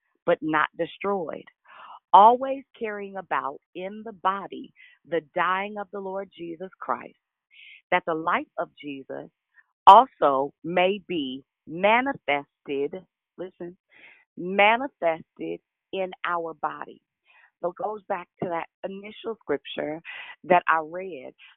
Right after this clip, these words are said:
the power of deliverance, knowing that shame, um, is, is a manifestation of fear or un-,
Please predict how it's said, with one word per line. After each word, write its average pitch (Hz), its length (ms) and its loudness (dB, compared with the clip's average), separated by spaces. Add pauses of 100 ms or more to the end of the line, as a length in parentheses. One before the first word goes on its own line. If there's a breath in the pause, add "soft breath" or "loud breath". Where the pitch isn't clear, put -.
the 143 160 -16
power 233 640 -6
of 160 300 -4 (300)
deliverance, - 640 -10 (100)
knowing 202 440 0
that 165 160 4 (280)
shame, 170 560 -2 (840)
um, 156 320 -4 (540 loud breath)
is, 185 180 0 (220)
is 185 140 2
a 165 120 6
manifestation 165 1200 -4 (320)
of 156 140 0 (160)
fear 156 380 -6 (340 loud breath)
or 254 180 2 (180)
un-, 208 360 0